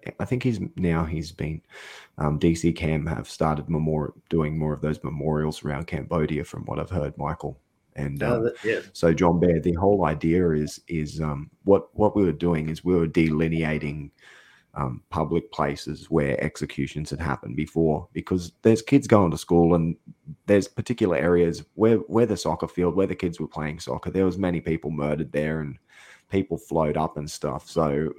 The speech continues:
Speaker 1: and remains drift up to the top. So what we were doing is, the whole concept that we're doing with D C Cam is we de-, delineate these public locations. And then what Yuk Chang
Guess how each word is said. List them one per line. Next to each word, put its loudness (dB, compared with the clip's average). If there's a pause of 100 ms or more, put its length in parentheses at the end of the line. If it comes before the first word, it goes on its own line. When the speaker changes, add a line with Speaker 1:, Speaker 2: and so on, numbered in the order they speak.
(440)
Speaker 1:
and -4
remains -4
drift -4
up -4
to -20
the -10
top. -4
So -2
what 4
we 2
were 0
doing -6
is, -10 (220)
the -4
whole 4
concept -6
that -6
we're -4
doing -4
with -12
D -6
C -12
Cam -10
is -20
we 2
de-, -2
delineate -2
these -6
public -10 (600)
locations. -2
And 0
then 2
what 0
Yuk -2
Chang -4